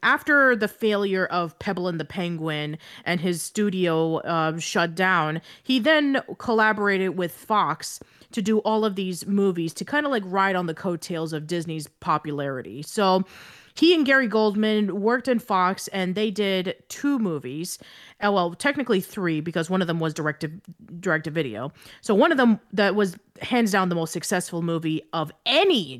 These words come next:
Don Bluth movie he has ever done, like, by a long shot, is Anastasia. And it's based off of the true story about how in nineteen sixteen the Romanov family were killed off,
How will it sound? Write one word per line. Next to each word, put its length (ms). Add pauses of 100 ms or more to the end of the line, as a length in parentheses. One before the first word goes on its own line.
(120)
Don 260
Bluth 280
movie 220
he 160
has 140 (140)
ever 300
done, 420 (320)
like, 240
by 140
a 100
long 460
shot, 420 (100)
is 220
Anastasia. 880 (380)
And 160
it's 80
based 180
off 160
of 80
the 80
true 240
story 580
about 440
how 340
in 240
nineteen 440
sixteen 760 (320)
the 80
Romanov 420
family 720 (220)
were 240
killed 420
off, 460